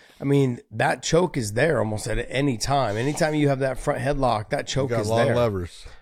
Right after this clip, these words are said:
Speaker 1: Yeah,
Speaker 2: Yep.
Speaker 1: and so, um, you've gotta be prepared to fight someone like that. That's why Tony Ferguson had such a run,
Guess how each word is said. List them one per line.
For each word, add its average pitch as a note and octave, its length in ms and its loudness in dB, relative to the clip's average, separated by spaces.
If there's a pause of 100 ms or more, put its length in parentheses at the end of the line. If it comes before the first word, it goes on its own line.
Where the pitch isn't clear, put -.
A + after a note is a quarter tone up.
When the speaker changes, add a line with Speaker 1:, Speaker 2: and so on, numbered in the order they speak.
(120)
Speaker 1:
Yeah, D3 160 0
Speaker 2:
Yep. C3+ 60 2
Speaker 1:
and A2+ 120 -2
so, B2+ 360 2
um, A2+ 460 2
you've A2+ 160 -4
gotta C#3 200 0
be C#3 240 0
prepared C3 640 0
to A2+ 60 -6
fight D#3 280 -4
someone A#2 220 2
like G2+ 60 -2
that. A2+ 160 -2
That's C#3+ 220 -2
why G3 120 2
Tony E3+ 300 2
Ferguson D3+ 400 0
had C#3+ 160 2
such D3 260 -2
a C3+ 60 4
run, A#2+ 420 0